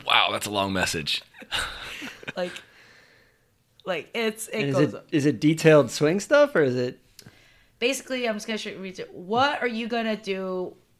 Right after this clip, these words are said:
Speaker 2: if I get run over by a bus? I'm <laughs> honestly helping you <laughs> because you're your own best teacher.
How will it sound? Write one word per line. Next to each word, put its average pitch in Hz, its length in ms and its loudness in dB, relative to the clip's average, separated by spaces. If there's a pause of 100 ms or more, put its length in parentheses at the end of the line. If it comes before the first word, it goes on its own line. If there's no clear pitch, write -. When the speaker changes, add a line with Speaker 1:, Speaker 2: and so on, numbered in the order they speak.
Speaker 2:
if - 240 -6
I 196 180 2
get 190 180 -6
run 190 180 -4
over 190 180 -6
by 175 160 -4
a 170 80 -6
bus? 165 600 -6 (580)
I'm 196 260 -4
<laughs> - 40 -8
honestly 311 640 2
helping 240 400 2
you 262 120 -10 (220)
<laughs> - 260 -20
because 330 400 -6 (1040)
you're 262 140 6
your - 20 10
own 269 200 8
best 247 320 2
teacher. 208 580 -2